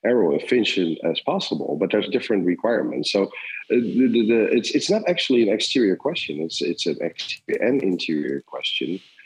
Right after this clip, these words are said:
because it's a, it's a balancing act between the best aero plus what people expect from the interior, right? So in, um, in, in this case, of course, for the Model L one hundred, we had more room to do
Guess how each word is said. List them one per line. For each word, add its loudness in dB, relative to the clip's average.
because 2
it's 0
a, 4
it's -2
a -2
balancing 0
act -4
between -2
the 0
best 0
aero 0
plus 0
what -2
people 0
expect -2
from -2
the -2
interior, -2
right? 0
So 2
in, 2
um, 0
in, 2
in 4
this 4
case, 0
of -8
course, -10
for -4
the -6
Model 0
L 2
one 0
hundred, 0
we 2
had -2
more 0
room -4
to -10
do -10